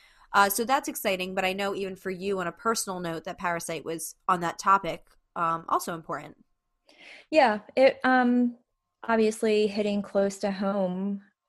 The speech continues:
Speaker 2: Um, it's a South Korean director and a South, and a movie that takes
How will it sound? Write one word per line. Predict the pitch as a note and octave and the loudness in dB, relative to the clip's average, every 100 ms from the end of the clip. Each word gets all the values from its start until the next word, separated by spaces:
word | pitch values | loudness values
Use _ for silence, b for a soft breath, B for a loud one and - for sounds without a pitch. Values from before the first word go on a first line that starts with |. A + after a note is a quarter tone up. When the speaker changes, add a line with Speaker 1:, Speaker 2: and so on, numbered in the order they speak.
| _ | _
Speaker 2:
Um, | G3 F#3+ F#3 F#3 F#3 G3 _ _ _ _ _ _ _ - | -2 0 0 -2 -6 -8 _ _ _ _ _ _ _ -4
it's | - G3 | -2 0
a | G3 | -2
South | G#3 G3+ G3+ | -2 -2 -2
Korean | G#3+ G#3 G3 F#3+ | -4 0 0 2
director | F#3 F3+ - G3 F#3+ | 2 0 0 2 2
and | - F#3+ | 2 -2
a | F#3 | -4
South, | - F#3+ F#3 - G#3 | -2 -2 -2 -6 0
and | |
a | G3 | 2
movie | G3+ F#3+ | 2 2
that | F3+ | 0
takes | - F#3+ | -2 -8